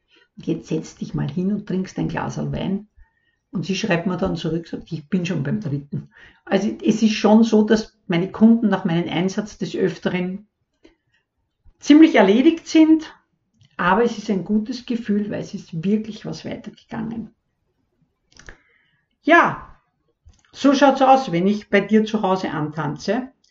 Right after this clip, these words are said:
Du merkst, es ist gar nicht so abwegig, sich Unterstützung zu holen auf diesem Gebiet. So wie es die Fitnesstrainer oder Ernährungsberater gibt,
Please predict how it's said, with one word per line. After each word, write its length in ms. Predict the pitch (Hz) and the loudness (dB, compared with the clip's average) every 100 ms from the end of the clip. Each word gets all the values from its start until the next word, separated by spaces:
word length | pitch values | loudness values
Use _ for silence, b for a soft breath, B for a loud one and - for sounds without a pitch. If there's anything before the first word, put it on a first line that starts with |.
| b b _ | b b _
Du 100 | 220 | 2
merkst, 480 | 202 196 - - - | 4 2 0 -2 -8
es 160 | 214 240 | -6 -4
ist 160 | 226 | -2
gar 140 | 202 208 | 0 0
nicht 160 | 226 | 0
so 120 | - | -4
abwegig, 680 | - 202 208 202 170 196 - | -2 -2 0 0 0 -2 -8
sich 240 | - 208 269 | -12 -10 -8
Unterstützung 760 | 180 196 - 233 233 185 165 | -6 -6 -4 -2 -2 -4 -8
zu 240 | - 165 - | -8 -14 -6
holen 380 | 170 233 254 - _ | -4 -4 -8 -16 _
auf 200 | 196 - | -10 -8
diesem 300 | 208 214 202 | -4 -2 -2
Gebiet. 540 | 208 - 233 262 - _ _ b b b b | -4 -2 -4 -4 -12 _ _ b b b b
So 220 | - 220 | 0 2
wie 100 | 214 | 4
es 140 | 247 - | 4 2
die 100 | 233 | 0
Fitnesstrainer 960 | - 254 262 320 - 202 208 226 240 | 2 0 4 2 2 0 4 4 2
oder 200 | 214 208 | 0 0
Ernährungsberater 1040 | 190 185 190 226 214 - - 170 147 - 165 | 0 0 2 4 2 -2 -6 -6 -6 -6 -10
gibt, 340 | - 254 254 | -4 -4 -4